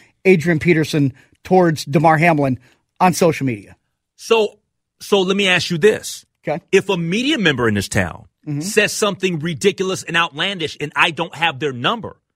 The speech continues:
Speaker 2: am I wrong for calling them out on social media?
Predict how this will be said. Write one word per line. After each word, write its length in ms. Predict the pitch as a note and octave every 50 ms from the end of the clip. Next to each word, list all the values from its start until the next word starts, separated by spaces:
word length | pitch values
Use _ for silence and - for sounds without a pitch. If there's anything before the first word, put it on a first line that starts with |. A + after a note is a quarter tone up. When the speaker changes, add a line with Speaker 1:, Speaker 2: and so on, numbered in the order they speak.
| _ _ _ _ _ _ _ _ -
Speaker 2:
am 140 | D3 D3+ D#3 -
I 200 | C3 C3+ D#3+ G3+
wrong 340 | F3+ D#3+ D#3 D#3 F3 F#3+ G3
for 160 | - - F#3+
calling 340 | - - D#3 E3 D#3+ F3 F#3
them 140 | F#3 E3+ D#3
out 360 | - A#2 D3 G3+ A#3 - - - -
on 160 | - C#3 D#3
social 340 | D3 - F3 F3+ F3 - F#3+
media? 320 | E3 D#3+ G3 A#3+ E4 G4